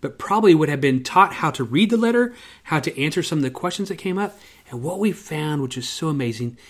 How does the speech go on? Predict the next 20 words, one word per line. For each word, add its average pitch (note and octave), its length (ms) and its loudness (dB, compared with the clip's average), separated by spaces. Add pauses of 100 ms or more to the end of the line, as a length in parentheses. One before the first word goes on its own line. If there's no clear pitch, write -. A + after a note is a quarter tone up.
(240)
is A#2 240 -6
that A#2 380 -2
this D#3 320 -2
would F#3 100 4
have F3 80 2
been D#3+ 240 0
represented B2+ 840 -4 (580)
or A#2+ 160 -2
read A#2 680 -2 (520)
by A2+ 160 -4
a A2 100 -2
woman A2+ 580 0
named G#2 340 -6
Phoebe. G2 640 -10 (560)
And C3 120 -6
there's E3+ 200 -4
just - 360 -6
so D3+ 200 0
much, C3+ 400 -4
um, G#2 640 -8